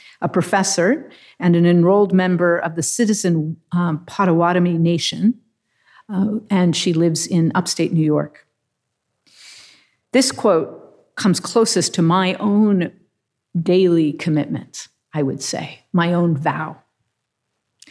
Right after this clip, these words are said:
"Even a wounded world is feeding us. Even a wounded world holds us, giving us moments of wonder and joy. I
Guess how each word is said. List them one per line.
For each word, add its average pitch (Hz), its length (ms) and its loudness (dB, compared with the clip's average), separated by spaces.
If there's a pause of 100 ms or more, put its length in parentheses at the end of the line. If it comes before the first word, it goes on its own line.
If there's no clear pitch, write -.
(460)
"Even 285 580 4
a 196 80 4
wounded 220 760 4
world 165 720 -2 (420)
is 220 280 4
feeding 208 560 0
us. - 540 -10 (1000)
Even 285 640 4
a 202 80 2
wounded 214 800 4
world 185 640 0
holds 196 480 2
us, - 480 -6 (300)
giving 240 340 4
us - 280 -4
moments 196 640 2
of 196 240 -6
wonder 175 680 0 (180)
and 175 180 2
joy. 156 500 0 (840)
I 233 500 0